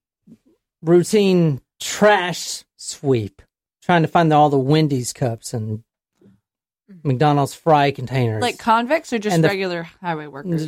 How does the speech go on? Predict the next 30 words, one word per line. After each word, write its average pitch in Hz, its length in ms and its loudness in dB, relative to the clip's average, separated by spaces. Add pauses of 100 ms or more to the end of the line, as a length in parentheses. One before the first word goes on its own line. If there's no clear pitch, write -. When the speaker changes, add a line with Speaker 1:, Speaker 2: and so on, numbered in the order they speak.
(100)
Speaker 1:
Just 160 40 -12
regular 147 400 4
highway 117 300 0
workers. 110 420 -8
And 147 100 -2
the 139 60 2
Bud 147 300 2
Light 147 280 2
cans 117 460 -4
that 117 280 -4 (220)
some 117 140 -8
teenagers 123 640 -2
threw 117 240 -6
out. 104 280 -6 (240)
Speaker 3:
Mm. 185 60 -20 (800)
Speaker 1:
They 175 140 4
Speaker 3:
'Cause 175 100 -6
they 208 60 4
don't 208 100 2
Speaker 1:
find 196 120 0
Speaker 3:
know 202 120 2
what 190 160 0
else 185 260 -2
to 190 100 -10
drink. 175 300 -8 (400)
Speaker 1:
<laughs> 123 60 -6
And 143 300 -4 (840)
Speaker 3:
Dilly 220 260 4
Speaker 1:
they, 339 40 -2
Speaker 3:
dilly. 220 640 0